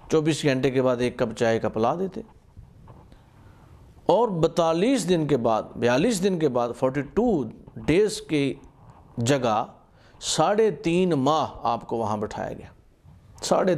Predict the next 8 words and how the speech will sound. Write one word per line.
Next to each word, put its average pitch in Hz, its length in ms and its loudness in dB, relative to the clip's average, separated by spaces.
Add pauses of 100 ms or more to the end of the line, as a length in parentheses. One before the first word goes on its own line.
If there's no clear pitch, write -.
तीन 170 260 0
माह 139 200 2
बग़ैर 123 380 2
खाए 123 280 -2
पिए। 98 280 -8 (1500)
अल्लाह 170 260 2
का 147 120 -2
मर्द 131 240 2